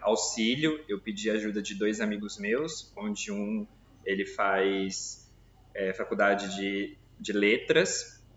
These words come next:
que é o Wellington, e o Heitor, ele faz estudos literários na Unicamp.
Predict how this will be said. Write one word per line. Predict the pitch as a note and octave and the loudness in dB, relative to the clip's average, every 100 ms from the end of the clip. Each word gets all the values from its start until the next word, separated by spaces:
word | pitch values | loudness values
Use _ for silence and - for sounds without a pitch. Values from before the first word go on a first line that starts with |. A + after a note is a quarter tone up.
| - | -2
que | A#2 | 2
é | |
o | G2 | 6
Wellington, | G2 G#2+ C3+ D#3+ D3+ D#3+ - | 6 4 2 2 2 0 0
e | A#2 | 4
o | A#2 A#2+ A#2 A2+ A2+ A2 G#2+ G#2+ - | 4 6 6 6 4 2 2 0 2
Heitor, | A2+ A2+ A#2+ A2+ | 0 2 6 8
ele | A2+ A#2 | 8 4
faz | - A2+ A2 A2 A2+ | 2 4 6 6 4
estudos | A#2 - A2+ - | 0 -6 -6 -8
literários | A2 B2 A2 A2 A#2 | -2 2 4 4 4
na | A2 | 2
Unicamp. | A#2 C3 B2 G#2 F#2+ G2 | 0 0 -2 -2 -2 -10